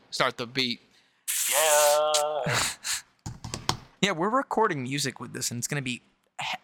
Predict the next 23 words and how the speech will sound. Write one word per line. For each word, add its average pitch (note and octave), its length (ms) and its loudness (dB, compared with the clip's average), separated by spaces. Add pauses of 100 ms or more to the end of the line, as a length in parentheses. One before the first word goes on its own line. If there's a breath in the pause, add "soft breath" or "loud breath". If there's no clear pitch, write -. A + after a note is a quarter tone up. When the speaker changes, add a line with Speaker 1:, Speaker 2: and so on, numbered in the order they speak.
Speaker 3:
absolutely C#3+ 680 0
hilarious. A2 720 -6
Speaker 2:
Can't - 120 -10
Speaker 1:
No, A#2+ 140 -4
Speaker 2:
wait. F#2+ 100 -6
Speaker 1:
we're F2 140 -8 (880)
not. D3 240 4
Um, B2 200 -10 (720 soft breath)
Speaker 3:
Like F#3 100 2
the - 80 6
videos B3+ 440 2
you've A3+ 120 0
showed C4 360 4
me, B2+ 160 -2
if B2+ 80 -6
they A3+ 160 0
can A3+ 160 -6
make F3+ 180 -2
music, E3+ 320 -2
we C#3+ 140 -4
can B2 160 -10
make A#2 180 -14
music. F#2 320 -16